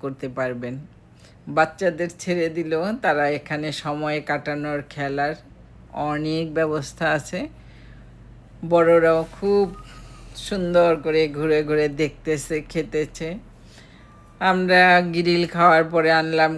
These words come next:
গরম এরকম কোসান চা, চা দিয়ে ভিজিয়ে খেতে ভালোই লাগতেছে। যেহেতু সন্ধ্যার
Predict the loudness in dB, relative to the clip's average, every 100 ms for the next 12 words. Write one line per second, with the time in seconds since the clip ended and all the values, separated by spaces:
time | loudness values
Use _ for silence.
0 | 0 0 2 0 -4 -8 -10 -20 -20 -20
1 | _ -20 -20 -20 -20 -20 -20 -20 -20 -20
2 | -20 -20 -8 -6 -4 -4 -6 -6 -6 -4
3 | 0 0 0 -4 -8 -14 -20 -16 -4 0
4 | 2 0 -4 -8 -14 -4 0 2 0 -2
5 | -2 -2 -6 -4 -6 -6 -6 -6 -4 -4
6 | -2 -2 -2 -4 -6 -8 -8 -8 -10 -8
7 | -8 -8 -10 -8 -8 -6 -4 -2